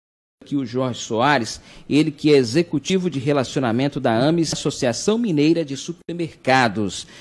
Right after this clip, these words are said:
E nós teremos, no próximo dezenove de abril, no Expo Minas, o evento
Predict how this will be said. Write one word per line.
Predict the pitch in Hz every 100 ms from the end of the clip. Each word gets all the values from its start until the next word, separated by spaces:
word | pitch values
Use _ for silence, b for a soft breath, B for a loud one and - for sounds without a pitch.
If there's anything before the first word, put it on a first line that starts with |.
| B
E | 139
nós | 156 -
teremos, | 233 214 165 185 208 196
no | 160 -
próximo | - 135 - 135
dezenove | 110 180 254 202 147 113 90 95
de | 160
abril, | 127 127 160
no | 135
Expo | 127 - 190
Minas, | 147 139 170 170 B B B
o | 196
evento | 120 151 170 180 170